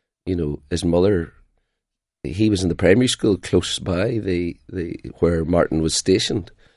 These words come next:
And, you know, Martin, his guns would have been stacked up, you know, in a snook, you know, like turf. Uh, 'cause it was a no-go area for the Brits. And anyway, he remembers his mother saying to him, you know, giving him an autograph book and saying, "Don't you come home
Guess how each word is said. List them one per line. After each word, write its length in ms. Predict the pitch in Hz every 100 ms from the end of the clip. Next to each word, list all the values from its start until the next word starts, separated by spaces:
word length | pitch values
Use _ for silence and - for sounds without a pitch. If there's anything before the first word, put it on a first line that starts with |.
| _ _ _ 80
And, 200 | 78 82
you 60 |
know, 80 | 98
Martin, 320 | 101 104 82 -
his 100 | 90
guns 340 | 95 101 107
would 100 | 95
have 60 | 82
been 140 | 85
stacked 400 | - 90 90 -
up, 220 | 107 - - _ _ _ _ _ -
you 80 | 107
know, 120 | 85
in 80 | 82
a 40 |
snook, 400 | - 98 107 -
you 80 | 117
know, 60 | 95
like 180 | -
turf. 340 | - 117 - - _ _ _ _ _ _ -
Uh, 100 | -
'cause 120 | -
it 60 | -
was 100 | 87
a 60 | 101
no-go 380 | 107 85 82
area 280 | 92 127 123
for 140 | - 78
the 60 |
Brits. 280 | 76 92 -
And 120 | 98
anyway, 440 | 90 90 85 85 - - -
he 120 | 80
remembers 460 | 80 82 90 85
his 120 | 85 82
mother 300 | 80 87 87
saying 300 | - 82 82
to 120 | 85
him, 120 | 80
you 80 | 80
know, 200 | 80 78
giving 280 | 78 95 90
him 80 | 82
an 80 |
autograph 460 | 82 95 120 113 -
book 160 | 98 82
and 100 | -
saying, 380 | 92 90 98 104
"Don't 240 | 135 - -
you 160 | 107
come 200 | 110 92
home 360 | 82 95 104